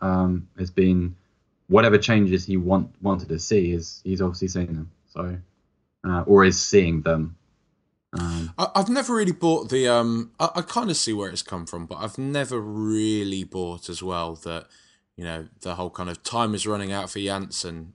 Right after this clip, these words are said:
Speaker 2: narrative. I, I, I've never really seen anything, um,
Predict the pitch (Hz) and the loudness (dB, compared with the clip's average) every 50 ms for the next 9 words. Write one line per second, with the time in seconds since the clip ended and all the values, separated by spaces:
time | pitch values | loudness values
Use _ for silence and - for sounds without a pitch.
0 | _ - 92 85 82 82 82 - - 85 80 87 92 90 - _ 76 73 _ _ | _ -14 -10 -10 -10 -10 -10 -12 -14 -12 -10 -10 -10 -12 -12 _ -20 -20 _ _
1 | _ - - - - - - 123 127 120 - 135 120 156 175 156 131 123 120 120 | _ -20 -20 -20 -20 -10 -4 -4 -4 -2 -4 -4 -4 -4 -4 -2 0 2 2 2
2 | 110 107 101 - - - 120 113 107 101 98 - - 107 110 107 104 92 90 - | 2 0 0 0 0 0 0 0 -2 -2 -6 -6 -6 -6 -6 -4 -6 -6 -8 -8
3 | 98 95 92 90 87 87 87 87 85 _ _ _ _ _ _ _ _ _ - 90 | -6 -4 -4 -6 -6 -8 -12 -12 -14 _ _ _ _ _ _ _ _ _ -10 -6
4 | 90 92 90 90 90 90 92 90 90 90 87 87 90 87 87 87 87 90 - - | -4 -4 -2 -2 -2 -2 -2 -2 -2 -4 -6 -6 -8 -8 -10 -10 -12 -12 -16 -18